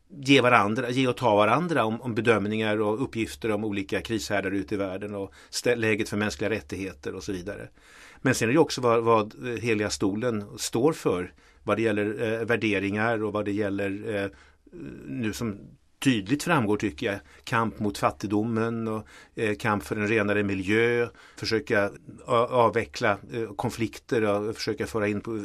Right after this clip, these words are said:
fredliga vägar och allt detta. Och där delar vi ju mycket av Vatikanens övergripande syn på de frågorna. Så att, eh, det finns mycket för en ambassadör här att, att ta fatt på, både konkreta konflikthärdar men också de stora övergripande,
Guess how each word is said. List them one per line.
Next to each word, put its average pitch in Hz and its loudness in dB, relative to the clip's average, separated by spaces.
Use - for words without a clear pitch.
fredliga 104 -2
vägar 117 0
och - 0
allt 104 0
detta. 131 -2
Och 117 2
där 110 4
delar 143 2
vi 180 -2
ju 117 0
mycket - -2
av 104 2
Vatikanens 107 -2
övergripande 101 0
syn 160 -2
på 143 -2
de 98 -4
frågorna. 95 -6
Så - 0
att, 110 -2
eh, 113 2
det 107 0
finns 143 2
mycket 135 0
för 151 -2
en 151 2
ambassadör 117 4
här 98 2
att, - -4
att 107 -4
ta 101 0
fatt - -4
på, 78 -2
både 113 2
konkreta 139 0
konflikthärdar 117 0
men 110 2
också 110 -2
de 117 -2
stora 107 0
övergripande, 101 -2